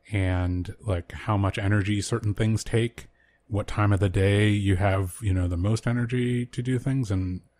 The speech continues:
as a result, why you should do certain things early in the day and other things later in the day. Um, so very, I thought,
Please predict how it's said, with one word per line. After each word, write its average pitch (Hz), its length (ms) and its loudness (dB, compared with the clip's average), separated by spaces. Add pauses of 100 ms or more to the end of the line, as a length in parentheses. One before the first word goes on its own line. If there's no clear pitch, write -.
as 95 180 -2
a 98 40 -4
result, 95 440 -4
why 92 460 -6
you 92 200 -2
should 87 280 -4
do 95 180 0
certain 92 340 -4
things 92 280 -2
early 98 280 0
in 101 100 0
the 101 80 0
day 98 500 -4
and 95 120 -4
other 95 180 -2
things 90 260 -6
later 95 320 -6
in 117 80 -4
the 123 100 -4
day. 131 320 -6 (540)
Um, 92 200 -4
so 98 460 -2
very, 123 580 -2 (580)
I 120 60 2
thought, 143 280 2